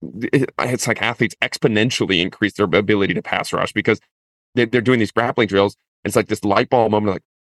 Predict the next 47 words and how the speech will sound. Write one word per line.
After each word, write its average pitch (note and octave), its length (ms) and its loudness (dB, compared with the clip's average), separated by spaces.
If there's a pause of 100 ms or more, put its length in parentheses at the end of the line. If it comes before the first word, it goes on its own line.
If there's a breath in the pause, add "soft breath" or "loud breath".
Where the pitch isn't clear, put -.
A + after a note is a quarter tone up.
(120)
"Oh, A2+ 480 2 (120)
that's A2+ 320 -2
how B2 160 0
a A2 60 2
body G2+ 320 0 (120)
folds A2 340 2
like - 180 -8
that. - 160 -4
That's A2+ 180 -2
how C3 120 2
a A2+ 40 0
body G#2 220 0
moves A#2+ 420 0
when A#2 80 0
you G#2+ 80 -4
pull A#2 300 2
like G2 240 0
that." - 260 -4
And A#2 160 0 (560)
once B2+ 180 2
you C#3 40 -2
get C3+ 100 0
that G#2 160 2
light D#3 220 0
bulb A#2 180 2
moment, G#2 320 0
that, G2 160 -2
that F#2+ 140 -4
confidence A#2 520 -2
starts G#2+ 200 0
to - 60 -12
kick G#2+ 320 -2 (280)
and G#2+ 160 0
they G#2 100 2
get G#2 160 2
a G#2 40 6
little G#2 200 2
bit G#2 120 0
more G2 180 -4
confident. G2+ 400 0
And A2 140 0
then A#2 100 4
you A#2 80 0
can A2 180 0 (100)
gradually A#2 540 -2
progress G#2+ 480 -2
them F#2+ 260 -4